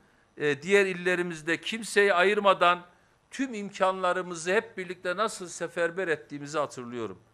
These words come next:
İşte bugün de imkanlarımız el verdiğince bunu gerçekleştirmek için durmadan çalışıyoruz. Değerli,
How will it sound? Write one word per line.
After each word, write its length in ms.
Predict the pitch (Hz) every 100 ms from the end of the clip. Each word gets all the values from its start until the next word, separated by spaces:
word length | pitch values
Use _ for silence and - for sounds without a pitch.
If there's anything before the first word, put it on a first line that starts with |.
| _ _ _ _ _
İşte 260 | - 202 190
bugün 320 | 240 233 208
de 100 | 190
imkanlarımız 760 | 190 190 196 196 196 196 190 185
el 260 | 196 190
verdiğince 920 | 175 165 147 151 139 127 156 208 220 - _ _
bunu 180 | 185 190
gerçekleştirmek 1120 | 151 185 185 185 175 160 156 - 147 139 139 165
için 440 | - 160 185 190 _ _ _ _ -
durmadan 640 | 233 196 135 123 147 185 185 _
çalışıyoruz. 840 | - 131 113 - 110 95 - - - _ _ _ _ _ _ _ -
Değerli, 560 | 220 226 233 233 220